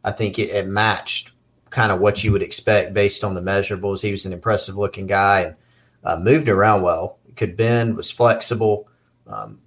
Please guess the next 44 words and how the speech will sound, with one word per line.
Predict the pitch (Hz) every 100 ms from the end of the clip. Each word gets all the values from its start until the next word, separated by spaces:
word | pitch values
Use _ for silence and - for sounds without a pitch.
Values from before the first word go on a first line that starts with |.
| -
could | 104
move | 95 113 107
his | 98
feet. | - 110 110 104 _
So | - 101
there's | 101 98
a, | 87 _
there's | 98 - -
pretty | - 127 113
good | 110 104
athleticism | 98 - 104 104 - 107 104 101
there | 101 101
for | 101
the | 90
size, | - 104 101 104 101
and | 95 - _ _ _
someone | - 120 117 110
that | 98 -
plays | 120 101 -
tackle | 117 120 113 101
in | 95
high | 113 113
school | - 127 135 156 _ _ _ _ _ -
and | 104 95
could | 101
probably | 113 110 107
play | 117 110 107
really | 95 110 180 135 92 - _
any | 123 135 -
position, | 104 101 110 - 87
probably | 85 104 110
tackle | - 110 - 101
or | 104
guard, | 101 92 95 92 - _ _ _ _
um, | 98 95
at | 104 107
the | 101
next | 98 - -
level. | 101 92
So | - 92
I, | 120 - 117
I |
think | - 123 104 -
Sa-, | - 110